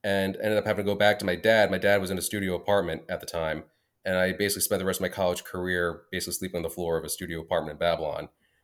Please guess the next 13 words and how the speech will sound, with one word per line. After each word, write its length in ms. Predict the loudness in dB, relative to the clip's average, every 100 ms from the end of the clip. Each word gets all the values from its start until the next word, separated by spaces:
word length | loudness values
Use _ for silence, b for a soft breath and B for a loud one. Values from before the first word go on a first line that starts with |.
| _
uh, 180 | -4 -2
until 760 | -2 -4 -2 0 0 -2 -6 -12 _ _ _ _ _ _ _
work 380 | -4 0 0 -4 -16 _ _ _ _ _ _ _
got, 240 | -2 -2 0
you 80 | -4
know, 180 | -4 -8 _
kinda 200 | -6 -4
saved 280 | -2 -4 -4
me 80 | -6
in 80 | -8
a 40 |
way. 480 | -4 -4 -2 -4
<laughs> 40 | -6